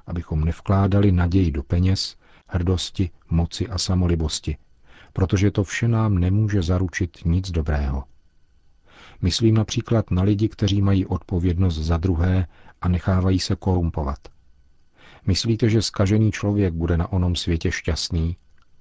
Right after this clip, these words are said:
Nikoli. Veškerá zkaženost se projeví ve zkaženém srdci a bude těžké přijít k Pánu. Myslím na ty, kdo žijí z obchodování s lidmi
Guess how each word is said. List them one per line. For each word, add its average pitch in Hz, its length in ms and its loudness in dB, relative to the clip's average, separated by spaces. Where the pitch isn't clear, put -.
Nikoli. 95 380 0
Veškerá 117 540 0
zkaženost 87 600 -2
se 92 140 -4
projeví 95 520 0
ve 90 120 0
zkaženém 92 680 0
srdci - 440 -6
a - 80 -4
bude 92 220 2
těžké 78 540 -4
přijít 82 320 -4
k - 80 -20
Pánu. 78 360 -2
Myslím 107 400 2
na 107 80 4
ty, 107 140 0
kdo 104 180 2
žijí 104 240 2
z - 100 -10
obchodování 92 760 0
s - 100 -6
lidmi 87 400 0